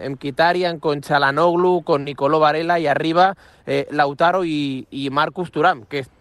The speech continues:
también se está hablando poco de un Marcus Thuram que llegó libre, que es uno de los delanteros, el francés, que mejor, eh, juega de espalda a portería para descargas a,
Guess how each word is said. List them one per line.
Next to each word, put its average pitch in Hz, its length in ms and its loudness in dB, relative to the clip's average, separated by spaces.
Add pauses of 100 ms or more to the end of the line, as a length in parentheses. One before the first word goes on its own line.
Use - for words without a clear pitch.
también 147 380 -2
se 180 80 -6
está 185 180 0
hablando 185 300 2
poco 180 340 0
de 165 120 4
un 180 140 2
Marcus 175 360 -2
Thuram 190 380 0 (320)
que 147 160 0
llegó 143 260 4
libre, 196 440 2 (300)
que 139 460 4
es 156 180 -2
uno 190 160 2
de 180 80 4
los 175 160 2
delanteros, 160 600 2
el 156 220 -2
francés, 156 460 0
que 165 160 -2
mejor, 156 600 0
eh, 135 320 0
juega 165 360 2
de 147 80 -4
espalda 160 400 0
a - 20 -2
portería 160 640 0
para 143 260 2
descargas 160 640 0
a, 143 220 0